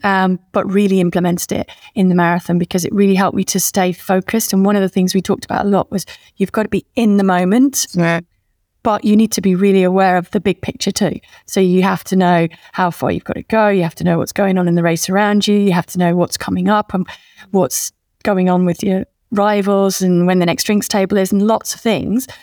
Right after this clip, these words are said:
Speaker 1: But you also basically just need to think about one foot in front of the other.
Speaker 2: Okay.
Speaker 1: Um, so that's what counting did for me. It enabled me to break a mile down into much smaller segments. So if I counted to a hundred three times, that was a mile.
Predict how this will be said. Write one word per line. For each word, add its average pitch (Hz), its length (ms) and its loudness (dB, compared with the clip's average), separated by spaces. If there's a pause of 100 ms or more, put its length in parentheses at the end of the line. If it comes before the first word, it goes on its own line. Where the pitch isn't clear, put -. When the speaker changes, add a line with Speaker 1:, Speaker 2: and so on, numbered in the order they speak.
(180)
Speaker 1:
But 202 120 -2
you 226 100 4
also 196 400 0
basically 208 560 -4
just 196 160 -6
need 190 120 -2
to - 60 -10
think 190 140 0
about 175 160 0
one 180 140 -2
foot - 180 -6
in 180 60 -4
front 170 180 -2
of - 40 -10
the 226 100 0
other. - 220 0 (440)
Speaker 2:
Okay. 175 160 0
Speaker 1:
Um, 190 280 0
so 202 200 -2
that's 220 360 -4
what 196 280 0
counting 190 640 -4
did 180 200 0
for - 100 -8
me. 185 200 2
It - 40 0
enabled 190 340 0
me 180 100 2
to - 140 -6
break 185 300 -2
a 190 60 0
mile 180 300 2
down 170 300 0 (300)
into 196 260 0
much 190 280 0
smaller 180 260 0
segments. 180 480 -2
So 185 100 0
if 175 140 -4
I 208 180 0 (320)
counted 196 320 -4
to 196 100 2
a 180 40 2
hundred 185 300 0
three 190 180 0
times, 170 400 -2
that - 140 -2
was 185 120 -4
a 185 40 -4
mile. 180 340 2